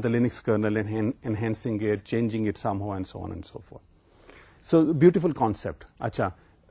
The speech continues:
initially تو آئی بی ایم نے کیا، اب currently ایک،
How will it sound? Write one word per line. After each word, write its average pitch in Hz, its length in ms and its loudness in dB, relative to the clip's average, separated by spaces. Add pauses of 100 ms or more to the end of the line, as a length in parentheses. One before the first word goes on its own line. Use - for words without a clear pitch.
initially 160 460 8
تو 151 100 8
آئی 135 120 8
بی 135 80 2
ایم 147 100 6
نے 147 100 4
کیا، 139 260 2
اب 147 180 -2 (160)
currently 170 560 6
ایک، 139 180 0